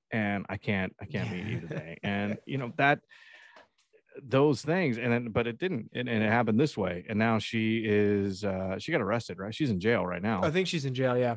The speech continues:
Speaker 1: Pretty sure she's in jail, and, uh, 'cause they finally caught her. Uh, apparently
Speaker 2: Was she
Speaker 1: she
Speaker 2: on the
Speaker 1: was
Speaker 2: run?
Speaker 1: married.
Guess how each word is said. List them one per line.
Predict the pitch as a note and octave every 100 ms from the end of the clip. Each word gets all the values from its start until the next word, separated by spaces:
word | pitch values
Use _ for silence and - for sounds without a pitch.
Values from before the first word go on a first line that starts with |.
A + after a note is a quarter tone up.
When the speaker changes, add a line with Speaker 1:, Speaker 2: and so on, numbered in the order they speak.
| -
Speaker 1:
Pretty | D#3 B2+
sure | B2+
she's | G2+ G2+
in | G2
jail, | G2 A#2 G#2 G2+ -
and, | A2+ A2 A2 G2+ A#2+
uh, | B2+ G#2+ G2+ G2 F#2+
'cause | A2+
they | A2
finally | C3+ B2+ G2
caught | - A#2
her. | F#2 G2+ - _ - - - - - _ _ -
Uh, | A2 G2+ G2 F#2 -
apparently | C#3+ A#2+ G#3 A3+
Speaker 2:
Was | G#3+
she |
Speaker 1:
she |
Speaker 2:
on | A#3+
the |
Speaker 1:
was | C#3+
Speaker 2:
run? | C3+ E3
Speaker 1:
married. | A2 F#3+ C4+